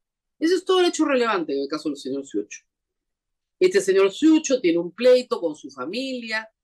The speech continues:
no con sus hermanos, sino con sus primos o sobrinos, que se apellidan Mei Liu.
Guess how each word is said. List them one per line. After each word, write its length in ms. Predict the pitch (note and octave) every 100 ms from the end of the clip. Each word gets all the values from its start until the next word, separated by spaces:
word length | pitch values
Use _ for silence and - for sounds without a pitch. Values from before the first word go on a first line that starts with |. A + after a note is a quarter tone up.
| _
no 400 | - - - D#3+
con 120 | D#3+ D3+
sus 160 | D3
hermanos, 300 | D3 E3 D#3
sino 140 | C3 -
con 120 | D3+
sus 160 | E3+
primos 600 | - B3 C#4+ B3 A3 G#3+ -
o 80 | -
sobrinos, 840 | C3+ D#3 B3+ B3+ G3+ G3+ G3+ - _ _ _ _
que 80 | -
se 80 | -
apellidan 680 | - - F3 F3 E3+ F#3 - _ _ _ _ _
Mei 540 | D3 E3+ F#3 F#3 F#3 - -
Liu. 400 | D#3 E3+ B2+